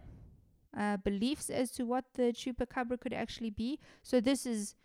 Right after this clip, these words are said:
gonna make up the bones of the episode, and it's actually quite interesting to see all the different accounts. So, um, what was it? There we go. So,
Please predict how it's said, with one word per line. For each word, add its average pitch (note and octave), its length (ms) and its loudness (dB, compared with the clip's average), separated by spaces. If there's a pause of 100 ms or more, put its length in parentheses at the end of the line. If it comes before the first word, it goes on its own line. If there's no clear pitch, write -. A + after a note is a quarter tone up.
(200)
gonna A3+ 200 2
make G#3+ 280 0
up G#3+ 140 -2
the G3+ 100 2
bones A3+ 400 4
of F#3 180 2
the F#3 180 0
episode, F3+ 440 -2
and F#3 320 -4 (260)
it's F#3 140 -6
actually G#3+ 320 -2
quite - 260 -2
interesting - 600 -4
to F3+ 120 -6
see - 180 -8
all F#3 120 0
the F3 100 0
different F3 340 -4
accounts. - 460 -6 (1120)
So, D4 260 8 (880)
um, G#3 760 2 (2250)
what F#3 1500 2
was D4 200 2
it? E3+ 120 -4
There E3+ 120 -4
we E3 40 -6
go. - 120 -10 (360)
So, - 380 2